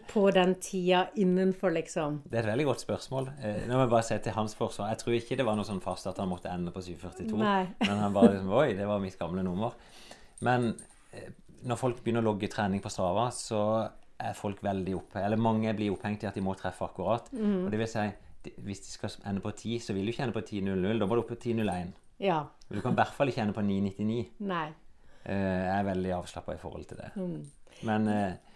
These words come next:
Speaker 2: mange motiveres jo av det. Jeg s-, jeg så jo det, eh, når vi var i Kenya. Så
Speaker 1: Mhm.
Speaker 2: der bodde vi jo i bunnen av en ganske lang bakke på en kilometer. Og da var det jo i hvert fall en av de som var med i gruppa vår, som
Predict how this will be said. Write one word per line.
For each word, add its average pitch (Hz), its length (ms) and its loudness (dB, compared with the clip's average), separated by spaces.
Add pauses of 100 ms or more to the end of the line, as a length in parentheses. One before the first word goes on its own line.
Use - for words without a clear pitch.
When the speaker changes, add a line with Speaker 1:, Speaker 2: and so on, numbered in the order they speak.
(580)
Speaker 2:
mange 110 240 4
motiveres 98 480 0
jo 98 80 0
av 87 80 0
det. 104 80 0
Jeg 110 100 4
s-, - 140 -8 (460)
jeg 110 100 -4
så - 240 -4 (140)
jo 107 60 2
det, 98 440 -2 (600)
eh, 95 280 -6
når 101 120 2
vi 101 80 4
var 98 80 2
i 98 40 0
Kenya. 101 380 -2 (560)
Så 190 260 0
Speaker 1:
Mhm. 98 160 -8
Speaker 2:
der 110 140 0
bodde 98 180 0
vi 95 80 2
jo 98 60 0
i 98 140 -4
bunnen 87 260 0
av 95 100 0
en 95 60 0
ganske 87 260 -4
lang 92 300 0
bakke - 320 -4
på 107 80 -4
en 90 80 -2
kilometer. 87 580 -4 (580)
Og 98 100 -4
da 107 100 2
var 110 180 6
det 95 100 -2
jo 95 360 0
i 82 40 -6
hvert 92 160 -4
fall - 260 -2
en 127 260 0
av 123 60 0
de 98 120 0
som 98 200 -4
var 90 180 2
med 87 360 -2
i 95 60 -10
gruppa 85 280 -6
vår, 104 260 -2
som 95 220 -6